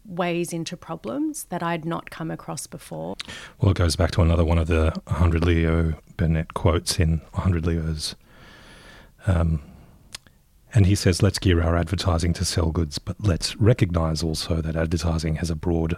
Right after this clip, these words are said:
Speaker 2: social responsibility."
Speaker 1: Yeah.
Speaker 2: It seems like you're the perfect person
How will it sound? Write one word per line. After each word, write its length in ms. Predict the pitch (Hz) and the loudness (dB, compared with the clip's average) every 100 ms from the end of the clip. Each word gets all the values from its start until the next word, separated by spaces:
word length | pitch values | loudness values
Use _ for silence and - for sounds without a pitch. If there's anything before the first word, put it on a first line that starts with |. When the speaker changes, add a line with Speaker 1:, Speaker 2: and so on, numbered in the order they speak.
| - | -6
Speaker 2:
social 480 | - 85 80 - 80 | -4 -4 -2 -4 -4
responsibility." 920 | 78 - 82 73 87 85 85 78 73 | -4 -4 -4 -2 -2 0 0 -4 -8
Speaker 1:
Yeah. 260 | - - 156 | -8 -8 -6
Speaker 2:
It 60 | |
seems 340 | - 98 87 87 | -2 0 0 -2
like 160 | 80 | 0
you're 120 | 92 | 0
the 60 | 82 | 0
perfect 400 | - 87 90 - | -2 -4 -4 -4
person 400 | 95 92 95 | -2 0 -2